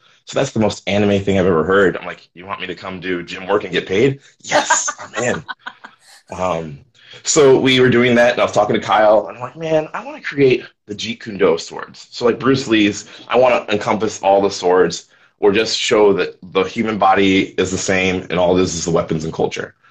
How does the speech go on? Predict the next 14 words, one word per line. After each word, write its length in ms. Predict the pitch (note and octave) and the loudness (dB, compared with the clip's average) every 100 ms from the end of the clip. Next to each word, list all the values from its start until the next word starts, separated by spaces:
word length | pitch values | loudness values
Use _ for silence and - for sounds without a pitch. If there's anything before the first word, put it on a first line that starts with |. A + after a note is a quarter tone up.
| - - | -20 -6
And 60 | A2 | 0
he's 80 | |
like, 140 | C#3+ C#3 | 0 0
"That's 200 | G#3+ - | -2 -4
a 40 | |
great 260 | F2+ G#2+ A#2 | -2 2 4
idea." 540 | A#2 D3+ C#3+ E2+ - - _ _ | 4 2 2 2 -2 -14 _ _
He's 180 | - D#3+ | -2 0
a 60 | C#3+ | 2
project 340 | - D#3+ G#2+ | 2 2 2
manager, 260 | G2 F#2+ F#2+ | 0 0 0
so 140 | G2+ | 2
he's 120 | B2+ | 2
like, 180 | C3+ A#2 | 2 0